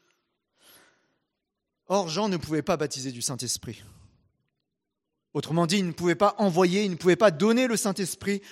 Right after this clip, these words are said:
aux membres de son peuple. Ceci, c'était l'œuvre unique du Messie. Et l'image même du baptême évoque un bain, l'idée d'une purification,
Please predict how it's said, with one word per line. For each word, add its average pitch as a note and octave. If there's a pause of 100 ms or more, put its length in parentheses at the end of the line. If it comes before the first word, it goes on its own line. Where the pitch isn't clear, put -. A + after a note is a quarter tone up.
(120)
aux D#3+
membres D#3+
de C#3
son C#3
peuple. A2 (680)
Ceci, - (320)
c'était C3+
l'œuvre C#3+
unique D3+
du B2+
Messie. - (1800)
Et F3
l'image A#3
même C4
du G3
baptême G#3+
évoque F#3+ (140)
un D#3+
bain, F3+ (1700)
l'idée F3+
d'une F#3
purification, G#3+